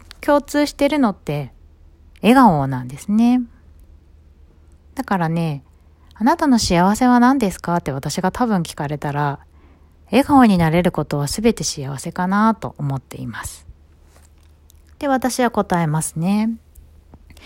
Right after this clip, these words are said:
だから逆を言うと、笑顔にならないことはやりたくないんです。で、やらせないように自分にね、してあげたいなと思っているんです。作り笑顔じゃないですよ。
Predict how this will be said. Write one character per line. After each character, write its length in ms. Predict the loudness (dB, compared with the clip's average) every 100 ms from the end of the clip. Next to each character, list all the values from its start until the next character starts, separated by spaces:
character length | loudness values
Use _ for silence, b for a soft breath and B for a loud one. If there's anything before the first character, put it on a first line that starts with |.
| B B
だ 80 | -2
か 120 | 4
ら 100 | 4
逆 340 | 4 0 4 4
を 60 |
言 220 | 6 4 2
う 40 |
と、 300 | 0 -2 0
笑 140 | -2 4
顔 180 | 4
に 140 | 4 0
な 120 | -2
ら 140 | 0
な 140 | 0 -2
い 60 |
こ 120 | -4 -4
と 120 | -2
は 80 | -2
や 140 | -4
り 120 | -6
た 120 | -6 -2
く 120 | 0
な 160 | 0
い 60 | -2
ん 100 | -4
で 80 | -8
す。 200 | -20 -20 _ -20 _ _ -20 -4
で、 100 | 0
や 140 | 4
ら 140 | 4 4
せ 140 | 4
な 180 | 6 6
い 80 | 6
よ 140 | 4
う 40 |
に 220 | 2 0 -8 _
自 140 | -10 -6
分 160 | -6
に 140 | -6 -6
ね、 240 | -6 -6 b b b b
し 120 | -20
て 140 | -4 -4
あ 100 | 0
げ 120 | 0
た 160 | 2 2
い 80 |
な 220 | 4 2 0
と 120 | -2
思 160 | -2
っ 60 | -4
て 140 | -8
い 120 | -16 -12
る 140 | -12
ん 40 |
で 140 | -14 -18
す。 260 | -20 -20 _ _ -20 _ -20 -20 _ _ _ _ _ -14
作 200 | -2 4
り 80 | 6
笑 160 | 8
顔 160 | 6 4
じ 60 |
ゃ 60 | 2
な 140 | 0
い 60 | -2
で 100 | -6
す 160 | -8 -6
よ。 220 | -6